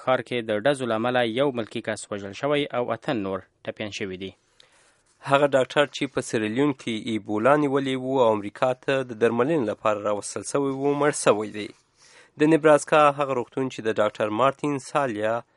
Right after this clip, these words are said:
Speaker 2: درملنه پکښې کېدله، وایي چې د دغه ډاکټر ناروغۍ په خطرناکه مرحلې کې وه او دغه علت دی چې هغه مړ سو. دا په ایبولا اخته دریم کس و چې د نیبراسکا په روغتون کې درملنه کېدله.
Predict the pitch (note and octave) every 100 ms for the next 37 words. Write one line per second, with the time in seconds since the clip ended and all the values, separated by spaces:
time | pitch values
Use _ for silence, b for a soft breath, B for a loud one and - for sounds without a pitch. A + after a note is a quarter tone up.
0 | b b b b A2+ A2 G#2 B2+ C#3+ D3
1 | - C3+ C#3+ C#3 C#3+ C#3+ C3 C#3+ C#3 -
2 | D3 C#3 A#2+ A2+ G#2+ A2 A2 D3+ D3+ C#3+
3 | C3+ C3+ D3 C#3+ - A#2 - - A2+ C3
4 | D#3+ - A2+ G#2+ A2 B2+ E3 D3+ D3 D#3
5 | D3+ B2+ G2+ A2 G#2+ G#2+ C3+ D3 D3 C#3+
6 | C3+ A#2+ G#2+ B2 C3 D3 B2+ - - F#2
7 | - _ _ _ _ _ b b b b
8 | _ _ _ _ - C#3 E3 - C#3+ C3
9 | C3 C3+ - A#2 - _ C3+ C3+ A#2+ A2+
10 | A2 D3 D3+ - E3 - D3+ D3 C#3+ D3+
11 | - E3+ - A2 - B2 A#2+ C3 B2 B2+
12 | C3+ C3 A2 - A2+ A2 A2